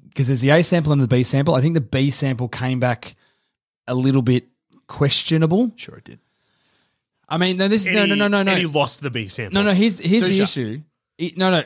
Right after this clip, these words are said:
Speaker 1: this is why I, I don't think Eddie can be
Speaker 3: Sean.
Speaker 1: involved, 'cause it's asada. They're beyond the reach of Eddie Maguire.
Speaker 3: Does stuff like this get really under my skin, Sean? Great question.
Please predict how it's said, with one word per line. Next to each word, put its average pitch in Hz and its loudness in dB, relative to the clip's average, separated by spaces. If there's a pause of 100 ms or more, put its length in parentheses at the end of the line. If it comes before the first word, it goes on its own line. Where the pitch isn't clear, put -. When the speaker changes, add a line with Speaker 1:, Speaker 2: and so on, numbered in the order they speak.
Speaker 1:
this 175 -4
is 196 -6
why 180 2
I, 139 -4
I 156 -2
don't 151 -2
think 151 -6
Eddie 143 0
can 233 2
be 254 4
Speaker 3:
Sean. 135 4
Speaker 1:
involved, 120 -2
'cause 160 -4
it's 160 -12
asada. 190 -2 (1500)
They're 185 -6
beyond 208 4
the 190 2
reach 190 0
of 165 -6
Eddie 165 -2
Maguire. 143 -4
Speaker 3:
Does 156 -4
stuff 190 -2
like 160 -4
this 156 -4
get 156 -4
really 151 -2
under 151 -4
my 147 -2
skin, 160 -4
Sean? 202 -2
Great 240 -2
question. 233 0